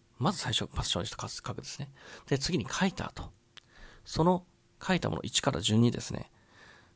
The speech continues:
妄想していくんですよ。それ見ながらでいいです。そのパッションリストを見ながら、まず一番目のこの夢叶ったら、自分はこんな状態になってるなとか、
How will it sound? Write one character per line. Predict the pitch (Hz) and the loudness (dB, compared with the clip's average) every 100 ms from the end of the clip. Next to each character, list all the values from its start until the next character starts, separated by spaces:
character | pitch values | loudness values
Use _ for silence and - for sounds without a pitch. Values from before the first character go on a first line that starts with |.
| - | 2
妄 | 113 170 | 6 6
想 | - 160 | 4 2
し | - | 0
て | 151 | -2
い | |
く | - | -8
ん | |
で | - | -12
す | |
よ。 | - - - | -14 -18 -18
そ | - 127 | -4 4
れ | |
見 | 113 | 6
な | 139 | 6
が | 151 | 4
ら | - | -2
で | - | -8
い | |
い | |
で | - | -12
す。 | - - _ | -16 -16 _
そ | - | -6
の | 123 | 8
パ | 135 | 8
ッ | |
シ | - 135 | 8 2
ョ | |
ン | 135 | 2
リ | |
ス | - | 2
ト | 131 | 2
を | |
見 | 131 | 2
な | |
が | 139 | 4
ら、 | 127 113 - - - - _ - | 2 0 -8 -20 -20 -20 _ 0
ま | 113 | 2
ず | |
一 | 98 - | 6 8
番 | 113 117 | 8 8
目 | |
の | 104 | 6
こ | - | 2
の | 104 | 2
夢 | 104 107 | 2 2
叶 | - 110 | 2 2
っ | - | 2
た | - | -4
ら、 | - - _ - - - - - _ _ | -4 -10 _ -20 -20 -20 -20 -20 _ _
自 | - | 2
分 | 110 | 4
は | 113 | 4
こ | - | 4
ん | 113 | 2
な | 147 | 2
状 | 156 156 | 0 -2
態 | 160 | 0
に | 160 | -2
な | |
っ | 160 | -2
て | - | 0
る | 110 | 2
な | 110 107 113 - - | 4 4 2 -2 -8
と | - | -2
か、 | - - | 0 -2